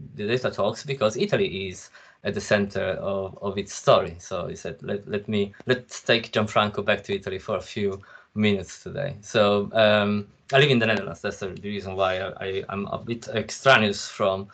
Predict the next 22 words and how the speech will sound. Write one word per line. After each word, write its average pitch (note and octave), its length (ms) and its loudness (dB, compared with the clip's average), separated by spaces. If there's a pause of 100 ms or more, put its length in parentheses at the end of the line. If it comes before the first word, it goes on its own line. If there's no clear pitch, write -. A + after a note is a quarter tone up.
(360)
the G#2+ 160 -2
work A2 420 2
of G#2+ 300 0
my B2+ 180 4
country B2+ 420 -2
in B2 200 -2
this D3+ 160 -6
space. F#2+ 340 -4
I'm G2 140 -4
very, A#2+ 220 -2
very G2 220 -2
curious F#2+ 440 -8
to G2 140 -8
find F#2 260 -6
out F#2 380 -2
more F2+ 260 -4
about. F2+ 420 -6 (460)
And B2 480 6
I C3 160 8
would B2+ 180 0
give A#2+ 200 -4
straight C3+ 400 2